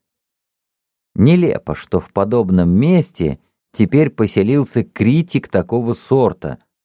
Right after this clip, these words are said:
такого дрянного сорта, как Пол Доринг, регулярно обозревавший в Санди Пост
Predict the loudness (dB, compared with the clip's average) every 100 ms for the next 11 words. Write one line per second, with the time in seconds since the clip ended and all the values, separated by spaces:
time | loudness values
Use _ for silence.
0 | _ -8 -4 -2 0 -2 -4 -8 _ -16
1 | -2 0 2 2 0 -2 -4 -10 -8 -2
2 | 0 -2 -8 -14 _ _ _ _ _ -4
3 | -4 -4 _ 0 2 2 -2 -2 0 0
4 | 0 -2 -2 -6 -14 -20 _ _ _ -2
5 | -2 0 0 2 0 0 -2 -2 -2 -4
6 | -2 -2 -2 -2 -6 -8 -4 -2 -2 -4
7 | -8 -2 0 0 -6